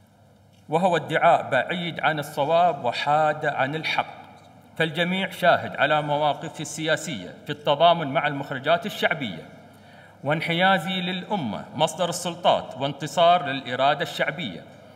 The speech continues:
وحرصاً على تصحيح المسار لحين صدور مرسوم الحل من القيادة السياسية لمجلس عشرين اثنين وعشرين المعاد بحكم المحكمة الدستورية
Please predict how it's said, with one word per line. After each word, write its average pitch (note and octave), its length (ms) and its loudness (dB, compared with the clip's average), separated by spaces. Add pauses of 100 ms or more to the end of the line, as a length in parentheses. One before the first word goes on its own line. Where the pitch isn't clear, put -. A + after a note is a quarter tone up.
(320)
وحرصاً E3+ 480 0
على D#3+ 260 4
تصحيح D3 480 -4
المسار E3+ 560 -2
لحين E3+ 380 -6
صدور D#3+ 480 -6
مرسوم D#3 600 -4 (520)
الحل C3+ 580 0 (140)
من C3+ 200 -6
القيادة C#3 460 0
السياسية D3 640 -4
لمجلس D3+ 580 -4
عشرين D#3+ 400 -6
اثنين D3 300 -6
وعشرين F3+ 480 -4 (640)
المعاد C#3 800 2
بحكم D#3 400 -4
المحكمة D3 600 -4
الدستورية D3+ 760 -6